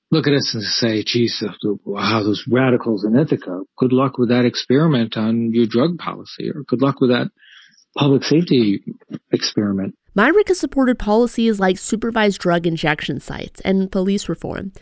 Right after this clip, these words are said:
Speaker 2: He's passed bills to incentivize affordable housing developments and the Ithaca Green New Deal bill, which reduces greenhouse gas emissions.
Speaker 1: I want to take our friends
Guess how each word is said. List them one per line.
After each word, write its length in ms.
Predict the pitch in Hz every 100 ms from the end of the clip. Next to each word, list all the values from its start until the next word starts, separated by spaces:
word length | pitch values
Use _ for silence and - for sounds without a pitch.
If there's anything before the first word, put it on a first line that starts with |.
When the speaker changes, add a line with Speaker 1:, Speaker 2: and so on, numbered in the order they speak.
| - - -
Speaker 2:
He's 180 | 208 202 -
passed 300 | 185 - -
bills 460 | 233 220 220 -
to 140 | - 160
incentivize 720 | 160 180 180 180 165 165 165
affordable 500 | - 165 160 156 -
housing 340 | 196 208 214
developments 600 | 202 196 196 196 190 - - _
and 220 | - 233 285
the 40 |
Ithaca 340 | 277 254 233
Green 260 | 190 196 202
New 160 | 196 185
Deal 300 | 185 185 170
bill, 320 | 90 - -
which 240 | 165 156
reduces 500 | 165 156 165 175 160
greenhouse 540 | 151 160 151 147 151 143
gas 400 | - 156 160 -
emissions. 640 | 139 - - - - - _ -
Speaker 1:
I 40 |
want 280 | 113 127 120
to 140 | - 131
take 120 | - - _ -
our 140 | 107
friends 420 | - 120 117 101